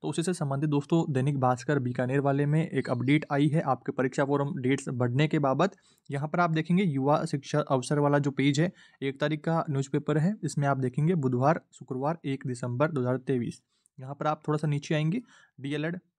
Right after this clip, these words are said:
परीक्षा के आवेदन अब चौदह दिसंबर तक कर पाएंगे। राज्य के तीन सौ सतहत्तर डीएलएड कॉलेजों में पढ़ने वाले अभ्यर्थियों की परीक्षा दो हज़ार तेईस के लिए ऑनलाइन आवेदन करने की अंतिम तिथि में बढ़ोतरी की गई है।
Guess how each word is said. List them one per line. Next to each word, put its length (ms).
परीक्षा 340
के 120
आवेदन 360
अब 280
चौदह 320
दिसंबर 400
तक 160
कर 100
पाएंगे। 300
राज्य 340
के 160
तीन 240
सौ 100
सतहत्तर 540
डीएलएड 380
कॉलेजों 400
में 180
पढ़ने 300
वाले 220
अभ्यर्थियों 420
की 140
परीक्षा 460
दो 80
हज़ार 140
तेईस 320
के 100
लिए 160
ऑनलाइन 400
आवेदन 340
करने 260
की 100
अंतिम 300
तिथि 180
में 160
बढ़ोतरी 360
की 140
गई 180
है। 180